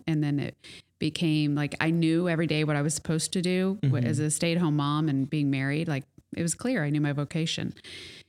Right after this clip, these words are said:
Speaker 1: And then things happened, and then I was like, I couldn't be in that marriage anymore, it was,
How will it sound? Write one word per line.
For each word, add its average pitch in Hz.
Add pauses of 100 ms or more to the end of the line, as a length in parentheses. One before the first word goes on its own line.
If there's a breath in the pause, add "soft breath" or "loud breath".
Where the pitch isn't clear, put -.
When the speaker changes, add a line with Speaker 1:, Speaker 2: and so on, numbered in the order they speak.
(120)
Speaker 1:
And 170
then 160
things 160
happened, 151
and 143
then 143
I 147
was 135
like, 131 (280)
I 147
couldn't -
be 147
in 143
that 135
marriage 151
anymore, 139
it 135
was, 147